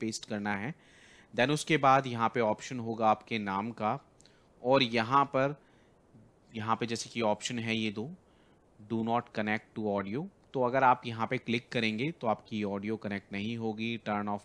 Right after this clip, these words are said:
my video", अगर आप यहाँ पे क्लिक करेंगे तो आपकी जो वीडियो है वो यहाँ पर शो नहीं होगी,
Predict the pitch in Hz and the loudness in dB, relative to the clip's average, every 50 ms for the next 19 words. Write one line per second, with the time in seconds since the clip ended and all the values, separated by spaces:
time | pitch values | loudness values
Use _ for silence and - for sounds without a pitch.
0 | - 98 95 95 92 95 104 104 110 110 113 113 110 101 101 95 92 90 - - | -8 -8 -8 -6 -6 -6 -6 -6 -6 -6 -6 -6 -6 -6 -6 -8 -8 -10 -10 -14
1 | 95 92 95 90 110 104 - 107 101 - - - 98 98 98 101 101 101 101 104 | -12 -10 -10 -8 -8 -8 -6 -6 -8 -8 -8 -8 -8 -8 -8 -6 -6 -6 -6 -6
2 | 98 - - 98 98 92 92 - _ - 107 104 104 - _ - - - - - | -8 -10 -12 -10 -10 -10 -12 -12 _ -8 -8 -6 -8 -10 _ -20 -20 -20 -20 -20
3 | _ _ - 110 110 101 98 101 104 107 113 113 117 113 107 104 104 101 98 101 | _ _ -12 -6 -6 -4 -4 -2 -4 -4 -2 -4 -4 -4 -4 -4 -2 0 0 0
4 | 101 101 101 98 - _ _ - 104 104 107 107 104 104 101 95 - 104 101 - | 0 0 -2 -4 -8 _ _ -10 -6 -4 -4 -4 -4 -4 -6 -6 -6 -6 -8 -8
5 | - 107 101 98 95 95 98 104 101 101 98 92 98 120 160 | -8 -8 -8 -8 -8 -10 -10 -10 -10 -8 -10 -10 -8 -10 -12